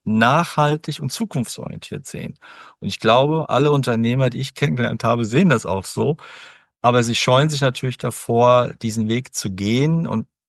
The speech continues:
da möchte ich eine Brücke bauen, dahingehend, dass ich sage, es gibt sehr wohl Möglichkeiten, damit auch, ich sag mal, ähm, auf kleiner Flamme zu beginnen, ohne dass man sich sofort verbrennt.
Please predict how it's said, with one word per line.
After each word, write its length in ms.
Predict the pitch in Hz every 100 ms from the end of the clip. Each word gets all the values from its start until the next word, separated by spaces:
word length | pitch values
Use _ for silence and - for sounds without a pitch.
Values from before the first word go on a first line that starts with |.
| _
da 240 | 117 135 160
möchte 320 | 156 147 147
ich 100 | -
eine 100 | 110
Brücke 460 | - - 170 180
bauen, 480 | 131 117 113 127 135
dahingehend, 500 | 127 127 123 117 117
dass 140 | 113 -
ich 100 | -
sage, 360 | - 110 113
es 200 | - -
gibt 220 | - 135
sehr 300 | - 135 123
wohl 180 | 131 175
Möglichkeiten, 1040 | 165 139 139 127 - - 101 107 - 123 - _ _ _ _
damit 560 | 95 113 127 151 151 -
auch, 240 | 117 123
ich 100 | 107
sag 240 | - 120 -
mal, 440 | 117 117 117 120 - -
ähm, 480 | 104 104 104 104 - _ _ _ _ _ -
auf 180 | 107 -
kleiner 360 | 165 151 160
Flamme 360 | 139 131 131 131
zu 180 | - 120
beginnen, 520 | 107 - 127 143 135
ohne 260 | 127 143 143
dass 180 | 123
man 140 | 131 117
sich 140 | 113
sofort 360 | - 104 117 113
verbrennt. 640 | 104 95 - 110 175 -